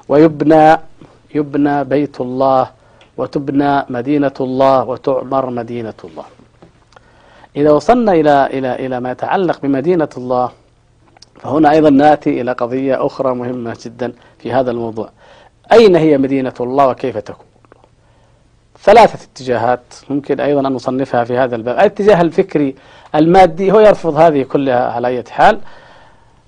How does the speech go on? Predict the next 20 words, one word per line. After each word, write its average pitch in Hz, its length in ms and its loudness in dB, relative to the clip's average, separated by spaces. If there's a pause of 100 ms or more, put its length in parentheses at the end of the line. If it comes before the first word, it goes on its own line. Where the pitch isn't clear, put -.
(200)
فلا 175 280 4
داعي 165 360 4
للخوض 147 340 2
في 143 100 2
التفاصيل، 139 560 0
في 139 500 -4
كل 175 200 2
ذلك 165 300 4
هو 160 220 4
نبوءات 147 480 2
وخيالات 135 500 0
كما 113 300 -6
أشرنا. 170 420 0 (680)
الفكر 165 500 -4 (920)
اليهودي 160 680 2 (640)
حرف 175 520 0
كل 208 120 2 (120)
ما 151 140 0
يتعلق 139 480 0
بمدينة 156 520 2